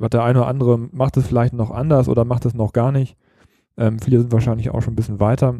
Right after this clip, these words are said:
aber damit wir da irgendwie mal auf einer Wellenlänge sind, inhaltlich. Ähm, also so wie wir das machen,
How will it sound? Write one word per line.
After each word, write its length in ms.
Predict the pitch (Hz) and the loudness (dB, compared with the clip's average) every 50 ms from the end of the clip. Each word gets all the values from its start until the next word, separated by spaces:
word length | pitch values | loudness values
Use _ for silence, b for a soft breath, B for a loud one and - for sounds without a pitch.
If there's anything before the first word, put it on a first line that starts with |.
| - - | -10 -8
aber 200 | - 113 113 113 | -4 0 2 2
damit 240 | 117 113 120 120 117 | 2 2 2 2 2
wir 80 | 123 110 | 2 2
da 180 | 110 110 110 | 2 2 0
irgendwie 260 | 117 113 113 113 113 110 | -2 -2 -2 -2 -4 -4
mal 140 | 110 104 101 | -4 -4 -2
auf 120 | 104 104 - | -2 -2 -2
einer 260 | - 110 110 104 107 | -2 0 0 0 2
Wellenlänge 440 | 117 123 127 113 104 101 101 95 - | 2 2 2 0 0 -2 -2 0 0
sind, 260 | 104 113 143 151 B B B B B B B B B B B B _ _ | 0 0 0 -2 B B B B B B B B B B B B _ _
inhaltlich. 640 | - 117 113 107 107 - 117 127 147 - - - - _ | 0 0 2 0 0 0 0 -2 -2 -2 -6 -14 -8 _
Ähm, 460 | - 117 113 113 110 110 110 110 - - - - _ - - _ _ _ - | -2 0 0 -2 -4 -8 -10 -12 -16 -20 -20 -20 _ -20 -20 _ _ _ 0
also 280 | 123 117 120 123 131 - - - - _ _ - - 175 | 2 4 4 4 4 2 -2 -12 -20 _ _ -20 -10 0
so 160 | 127 131 131 | 2 4 4
wie 100 | 135 127 | 6 4
wir 80 | 120 135 | 4 4
das 240 | 156 170 165 - - | 4 2 0 0 -2
machen, 840 | 151 147 147 151 160 156 151 151 - - - 131 123 120 127 - | -2 -2 -2 -2 -4 -6 -6 -8 -10 -14 -16 -16 -16 -16 -16 -18